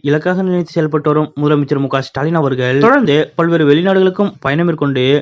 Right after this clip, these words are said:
வெளிநாட்டு முதலீடுகளை ஈர்த்து வருகிறார். அந்த வகையில் தற்போது முதலமைச்சர் மு க ஸ்டாலின் அவர்கள் அமெரிக்கா நாட்டிற்கு பயணம் மேற்கொண்டிருக்கிறார். பதினேழு நாள் சுற்றுப்பயணமாக கடந்த இருபத்தி ஏழாம் தேதி அன்று முதலமைச்சர் மு க ஸ்டாலின் அவர்கள்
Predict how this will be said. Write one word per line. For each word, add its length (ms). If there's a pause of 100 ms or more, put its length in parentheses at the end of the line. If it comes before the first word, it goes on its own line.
(320)
வெளிநாட்டு 380
முதலீடுகளை 420 (240)
ஈர்த்து 220
வருகிறார். 460
அந்த 180
வகையில் 260
தற்போது 380 (240)
முதலமைச்சர் 420
மு 120
க 140
ஸ்டாலின் 320
அவர்கள் 380 (380)
அமெரிக்கா 320
நாட்டிற்கு 400 (280)
பயணம் 220
மேற்கொண்டிருக்கிறார். 880
பதினேழு 400
நாள் 160
சுற்றுப்பயணமாக 640 (200)
கடந்த 260
இருபத்தி 320
ஏழாம் 200
தேதி 200
அன்று 240 (300)
முதலமைச்சர் 440
மு 100
க 140
ஸ்டாலின் 320
அவர்கள் 380